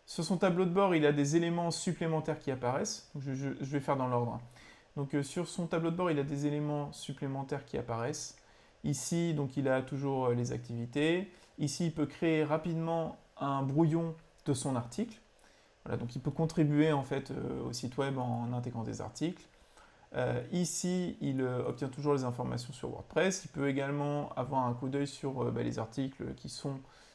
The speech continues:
euh, diffusés. Il a les informations sur la version de WordPress et le thème.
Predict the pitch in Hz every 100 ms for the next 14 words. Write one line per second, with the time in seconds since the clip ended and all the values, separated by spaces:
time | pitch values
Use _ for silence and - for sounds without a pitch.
0 | _ - 117 117 110 113 120 - - -
1 | 123 - - 131 131 120 123 123 165 196
2 | 165 139 135 139 139 - - - 147 151
3 | 151 147 143 135 135 143 139 - 143 131
4 | - 127 123 123 123 120 139 139 160 147
5 | 135 - 147 147 - - - - _ 151
6 | 131 123 156 196